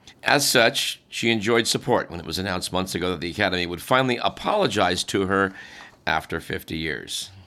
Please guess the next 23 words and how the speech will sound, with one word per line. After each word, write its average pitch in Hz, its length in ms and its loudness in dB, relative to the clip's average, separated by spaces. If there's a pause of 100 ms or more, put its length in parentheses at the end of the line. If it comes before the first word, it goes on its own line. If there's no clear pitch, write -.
(220)
The 101 180 0
death 117 280 2
of 98 160 0
the, 90 260 2
quote, 101 400 2
"Apache 127 600 2
activist 101 640 0
and 87 140 -2
actress," 95 580 -2
unquote, 85 420 -4
as 82 100 -6
she - 120 -6
was 78 160 -6
described 80 460 -2
in 80 60 -8
her 82 100 -4
New 82 100 -4
York 82 280 -4
Times 90 280 -2
obituary 80 720 -4
earlier 78 540 -4 (160)
this 69 220 -6
month, 90 260 -2